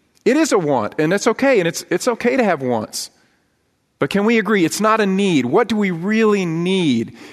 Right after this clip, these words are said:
And I'm trying to drill this into their heads. I, I have no idea if it sinks. It doesn't even sink into my head most time.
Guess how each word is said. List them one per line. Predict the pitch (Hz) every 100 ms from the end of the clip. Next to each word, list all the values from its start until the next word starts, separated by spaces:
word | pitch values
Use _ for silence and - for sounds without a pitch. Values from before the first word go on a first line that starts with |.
| -
And | 151
I'm |
trying | 143 202 175
to |
drill | 131 147 175 196 175
this | 170 185
into | 170
their | 156 147
heads. | 143 135
I, | 147 151
I | 156
have | 147
no | 160
idea | 165 156 143
if | 135
it | 127 -
sinks. | - 147 135
It | 165
doesn't | 175
even | 156
sink | 131 156 131
into | 123
my | 123
head | 117 98
most | 113 -
time. | 117